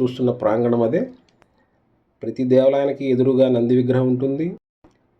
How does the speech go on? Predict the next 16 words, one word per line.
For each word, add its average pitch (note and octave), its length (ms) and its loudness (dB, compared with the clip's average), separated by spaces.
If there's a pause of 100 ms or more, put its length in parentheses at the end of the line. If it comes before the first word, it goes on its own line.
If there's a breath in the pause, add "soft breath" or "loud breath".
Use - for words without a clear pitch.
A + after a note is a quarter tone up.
(140)
ముఖ్యంగా D3+ 680 -2
ఇక్కడ A#2+ 600 -2 (220)
నంది B2+ 400 -2
కొమ్ముల D#3 560 2
నుంచి C3 680 -4 (160)
ఆ G#2 140 -6
శివలింగాన్ని D3+ 840 0
దర్శనం C#3 460 0 (100)
చేసుకుంటే G#2+ 680 -2 (920)
కొత్త - 320 -6
దంపతులకు D3 840 0 (100)
త్వరగా A#2+ 600 2
సంతాన C#3+ 580 0
యోగం C#3 420 0
కలుగుతుందని B2 1080 0
స్థానికులు B2+ 680 -4